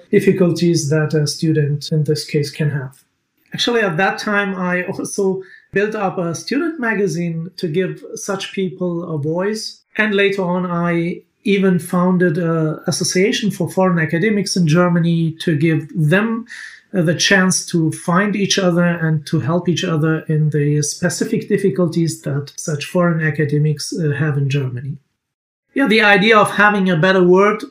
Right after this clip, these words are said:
uh, for my little girl and, uh, my little nieces and for the whole next generation of girls, uh, is a second reason why I think that we men, me and other men, are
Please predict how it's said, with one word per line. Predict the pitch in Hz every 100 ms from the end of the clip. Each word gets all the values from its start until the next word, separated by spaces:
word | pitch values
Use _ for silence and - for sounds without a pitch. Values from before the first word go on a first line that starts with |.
| _
uh, | -
for | - 185
my | 175 170
little | 175 233
girl | 180 185 185 185
and, | 185 170 151
uh, | 170 160 160 156
my | 165 160 160 160 160
little | 175 180 180 160 165 -
nieces | 170 180 240 262 277 - - - - - - _ _ -
and | 180 175 170 - -
for | 190 185 190 - - 339
the | 214
whole | 185 262 262 214 -
next | 175 185 -
generation | - 190 175 175 185 - 180
of | 151 135
girls, | 170 175 185 180 - -
uh, | 175 170
is | 220 220
a |
second | - - 359 254 151
reason | 151 139 147 143
why | 143 147
I | 143 143 143 143 - _
think | 196 180 160
that | 156 151 151
we | - 165 196 208
men, | 185 180 180 185 190 -
me | 170 185 220 208
and | 170 156 147 -
other | 185 208
men, | 190 185 180 175 175 -
are | 165 160 160